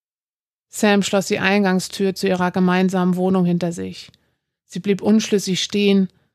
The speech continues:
dann zog sie mit einem ergebenen Seufzen ihre Jacke aus. Sie würde um ein wenig Smalltalk nicht herumkommen.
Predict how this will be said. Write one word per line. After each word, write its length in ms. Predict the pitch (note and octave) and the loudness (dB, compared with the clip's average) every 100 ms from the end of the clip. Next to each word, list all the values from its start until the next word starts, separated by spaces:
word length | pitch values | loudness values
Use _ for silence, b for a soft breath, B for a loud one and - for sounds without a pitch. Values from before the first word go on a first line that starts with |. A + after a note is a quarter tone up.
| _ | _
dann 180 | - G3+ | -2 -2
zog 280 | G3 A#3+ A#3 | 2 0 2
sie 80 | G#3+ | 2
mit 160 | G3 | 2
einem 180 | G3 G3 | 2 0
ergebenen 480 | F#3 G3+ G3+ G3+ F#3 | 0 0 2 2 2
Seufzen 480 | F#3 F#3 - - G#3 | 2 0 -2 -4 -4
ihre 160 | F#3 | -2
Jacke 340 | F#3 F3 F#3 F#3 | 0 -2 -4 -4
aus. 440 | F3+ F3+ - - _ _ _ _ _ _ - | -2 -4 -6 -14 _ _ _ _ _ _ -6
Sie 180 | G#3+ | -2
würde 260 | A3 C4 A3 | 2 4 4
um 100 | G#3 | 2
ein 160 | G3 F#3+ | 2 4
wenig 240 | G3+ G3 | 2 2
Smalltalk 500 | - G3+ G3+ G3+ F3+ | 0 2 2 2 0
nicht 200 | F3+ - | -2 -2
herumkommen. 640 | F3+ F#3 F#3+ - F3 E3+ | -2 0 0 -2 -2 -2